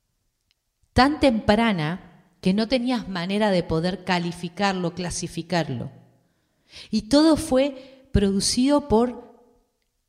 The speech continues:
emociones. O sea, la experiencia, todas esas creencias fueron emocionales.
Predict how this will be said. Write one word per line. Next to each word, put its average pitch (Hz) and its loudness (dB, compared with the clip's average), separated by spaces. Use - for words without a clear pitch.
emociones. 160 -4
O 180 -6
sea, 214 2
la 185 -4
experiencia, 190 0
todas 262 0
esas - -6
creencias 202 -2
fueron 247 0
emocionales. 170 -4